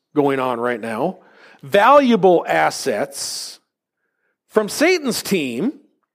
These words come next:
that are being deposited into Christ's kingdom.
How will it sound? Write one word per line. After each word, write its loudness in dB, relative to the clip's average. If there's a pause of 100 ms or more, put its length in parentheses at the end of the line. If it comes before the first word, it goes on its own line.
(720)
that 4
are 8
being 2
deposited 4
into 2 (1040)
Christ's 0
kingdom. 0